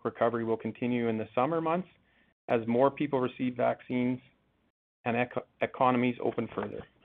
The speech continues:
However, we will remain prudent in our risk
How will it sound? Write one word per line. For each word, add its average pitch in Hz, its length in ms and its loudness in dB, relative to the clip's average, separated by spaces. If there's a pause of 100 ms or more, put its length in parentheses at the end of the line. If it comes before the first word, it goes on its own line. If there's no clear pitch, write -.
(120)
However, 139 520 6 (340)
we 151 120 4
will 165 100 4
remain 156 300 4
prudent 131 500 2
in 131 100 -2
our 117 200 2
risk 123 220 0